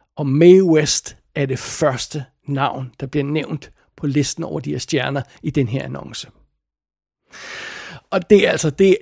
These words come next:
det er altså virkelig lavpunktet indtil videre for Mae West. Og oven i det, som sagt, Every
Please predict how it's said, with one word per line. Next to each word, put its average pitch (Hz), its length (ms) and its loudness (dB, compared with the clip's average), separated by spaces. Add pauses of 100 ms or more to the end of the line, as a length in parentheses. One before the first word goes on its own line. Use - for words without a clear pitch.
(120)
det 202 80 6
er 170 100 10
altså 160 180 4
virkelig 147 340 6
lavpunktet 143 580 -2
indtil 143 300 -2
videre 131 220 0
for 156 120 -4
Mae 147 240 -4
West. - 480 -10 (240)
Og 160 220 2 (280)
oven 185 240 10
i 175 40 0
det, 165 180 8
som 165 140 -4
sagt, 156 400 0 (120)
Every 170 280 6